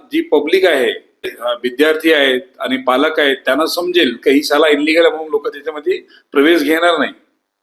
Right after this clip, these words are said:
असं हायकोर्टाने आदेश दिलेला आहे आणि डेमोलिशनचा सुद्धा आदेश दिलेला आहे. आणि एक तुंगारेश्वर अकॅडमी शाळा आहे, अरुण वर्मा आणि विनोद रामकृष्ण वर्मा,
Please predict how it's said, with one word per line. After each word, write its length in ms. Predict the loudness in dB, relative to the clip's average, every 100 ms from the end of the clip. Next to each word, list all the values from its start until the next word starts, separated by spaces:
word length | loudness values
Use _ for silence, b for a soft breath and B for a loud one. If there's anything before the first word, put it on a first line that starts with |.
| _ _ _ _ _ -2
असं 420 | 2 4 4 4
हायकोर्टाने 560 | 2 0 0 0 0
आदेश 280 | 0 2 0
दिलेला 380 | 2 2 2 2
आहे 140 | 0 -4 -8
आणि 200 | -4 -2
डेमोलिशनचा 600 | 0 0 0 -2 -6 -6
सुद्धा 300 | -6 -2 0
आदेश 260 | 2 0 2
दिलेला 320 | 2 2 0
आहे. 140 | -2 -8 _ b b b -2
आणि 220 | 2 2
एक 180 | 0 -2
तुंगारेश्वर 520 | 0 2 4 4 2
अकॅडमी 360 | 2 0 0
शाळा 240 | 0 0 2
आहे, 200 | 2 -2 -6 _ _ -2
अरुण 220 | 0 2
वर्मा 300 | 2 4 2
आणि 160 | 0 -2
विनोद 400 | -2 -2 -2 0
रामकृष्ण 440 | 0 0 -4 -2
वर्मा, 360 | -4 -2 -6